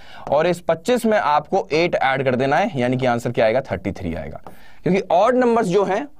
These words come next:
उनके टर्म्स को हमें काउंट करना होता है ना। बहुत बढ़िया, बहुत शानदार। अगला प्रश्न आपके स्क्रीन पर ये रहा, परफॉर्म करो सारे बच्चे तेजी के साथ।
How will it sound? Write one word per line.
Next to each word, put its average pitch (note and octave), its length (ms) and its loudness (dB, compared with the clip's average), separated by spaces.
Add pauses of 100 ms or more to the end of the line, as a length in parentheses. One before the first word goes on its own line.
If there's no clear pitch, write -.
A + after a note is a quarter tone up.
(380)
उनके G3+ 300 2
टर्म्स G#3+ 300 0
को G#3+ 80 0
हमें F#3 160 2
काउंट D3+ 240 2
करना B2+ 180 2
होता G#2+ 220 0
है C3+ 100 0
ना। A#3 160 0 (220)
बहुत C3 300 0
बढ़िया, A2+ 220 0
बहुत D3+ 280 2
शानदार। G#2+ 340 0
अगला E3 160 2
प्रश्न F3+ 240 0
आपके B2 180 0
स्क्रीन A#2 240 0
पर F#3 200 2 (360)
ये D#3 180 4
रहा, D#3 120 4
परफॉर्म D#3+ 320 0
करो A#2 100 2
सारे F3+ 240 2
बच्चे C3 220 0
तेजी D#3+ 220 2
के C3 60 2
साथ। G#2 180 2